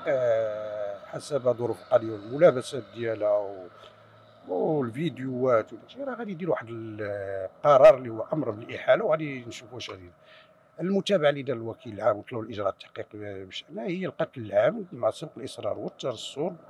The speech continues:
وحمل السلاح في ظروف من شأنها تهديد حياة الأشخاص والأموال، والضرب والجرح بسلاح في حق امرأة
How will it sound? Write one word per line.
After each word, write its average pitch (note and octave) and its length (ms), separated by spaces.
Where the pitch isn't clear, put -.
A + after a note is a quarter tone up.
وحمل F#3+ 480
السلاح D3+ 420
في C3 60
ظروف B2 320
من A#2+ 60
شأنها G#2+ 520
تهديد G#2 360
حياة G#2 280
الأشخاص - 420
والأموال، D3 480
والضرب F3 680
والجرح C3 680
بسلاح A#2 560
في - 60
حق - 200
امرأة G#2+ 540